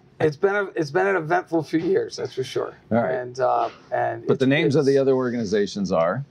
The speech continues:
Speaker 1: So, just wrapped up with a two-year tenure with the East River Chamber, which has been fantastic, an
Speaker 2: Yeah.
Speaker 1: amazing, amazing organization. Uh,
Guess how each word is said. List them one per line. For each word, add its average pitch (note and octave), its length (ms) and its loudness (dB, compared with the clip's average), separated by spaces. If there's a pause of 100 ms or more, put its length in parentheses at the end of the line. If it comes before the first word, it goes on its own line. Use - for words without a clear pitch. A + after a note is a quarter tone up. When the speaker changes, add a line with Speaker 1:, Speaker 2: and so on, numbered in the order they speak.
(100)
Speaker 1:
So, E3+ 640 0
just G3+ 440 -2
wrapped G#3 320 0
up F#3 180 2
with E3 140 -2
a D#3+ 80 -2
two-year F3 400 -2
tenure D#3+ 380 -2
with D#3 100 -4
the C#3+ 60 -2
East D3 200 -4
River D3+ 300 2
Chamber, C#3+ 460 0
which C3 180 -8
has B2 80 -8
been B2+ 220 -2
fantastic, B2 680 -2
an B2+ 160 -4
Speaker 2:
Yeah. B2+ 100 2
Speaker 1:
amazing, B2 420 -4 (160)
amazing D3+ 440 2
organization. A#2 640 -4 (420)
Uh, B2+ 600 0